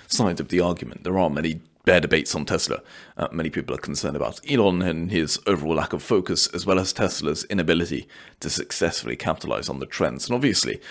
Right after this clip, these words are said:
the legacy automakers in which some believe will catch up. In order to bring Elon's age of abundance into fruition, he also presented a prototype of TeslaBot. And with the labor shortages we have seen over the past year, it's well understood that the world needs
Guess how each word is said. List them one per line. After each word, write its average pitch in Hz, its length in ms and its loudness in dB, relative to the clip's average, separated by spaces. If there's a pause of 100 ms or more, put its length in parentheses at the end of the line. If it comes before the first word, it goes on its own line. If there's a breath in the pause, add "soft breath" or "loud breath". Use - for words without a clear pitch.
(200 loud breath)
the 85 80 -4
legacy 87 400 4
automakers 78 560 -4
in 76 100 -6
which 80 220 -4
some 95 180 2
believe 80 480 0
will 62 200 -6
catch - 380 -4
up. - 200 -2 (480 loud breath)
In 113 100 4
order 139 200 6
to 135 100 2
bring 107 380 6
Elon's 82 460 2 (100)
age 73 240 -2
of - 100 -6
abundance 85 640 0
into - 300 -6
fruition, - 560 -4 (100)
he 95 160 -4
also 90 240 0
presented 85 560 -2
a - 40 -2
prototype - 600 0
of - 80 -4
TeslaBot. - 640 -2 (640 loud breath)
And 87 200 2
with 98 280 8
the 95 140 4
labor 90 260 6
shortages 76 640 0
we 71 80 0
have 65 100 0
seen 82 160 0
over 67 160 -2
the 58 80 -4
past - 300 -2
year, 127 160 -2
it's - 180 -8
well 87 180 2
understood 78 460 0
that 73 160 0
the 67 60 -4
world 90 360 4
needs 90 300 0